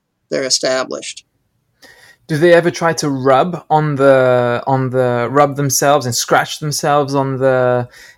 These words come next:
Speaker 2: uh, on the grow tubes that you're using?
Speaker 1: Um, no, the, the tubes are smooth enough that they really aren't, uh, attractive for rubbing. Uh, we,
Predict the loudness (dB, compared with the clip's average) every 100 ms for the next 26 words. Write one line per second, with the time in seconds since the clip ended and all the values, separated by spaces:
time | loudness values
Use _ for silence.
0 | _ -4 -2 0 0 4 4 4 4 4
1 | 0 -6 -4 -8 -6 -10 -6 -2 -2 -2
2 | -6 -10 _ _ _ _ _ _ _ _
3 | _ _ -20 _ _ _ -8 -4 -2 -4
4 | -4 -6 -10 _ _ -6 0 2 0 -4
5 | -12 -10 -8 -4 -4 -2 -2 0 0 2
6 | 4 6 4 -2 -4 -6 -8 -2 -2 -2
7 | -6 -6 -2 0 -2 -4 -4 -4 -8 -16
8 | _ _ _ _ _ _ _ -10 -8 -10
9 | -16 _ -16 -6 -4 -4 -4 -10 -8 -6
10 | 0 0 0 -6 -12 _ _ -20 -20 _
11 | _ -12 -8 -6 -2 -2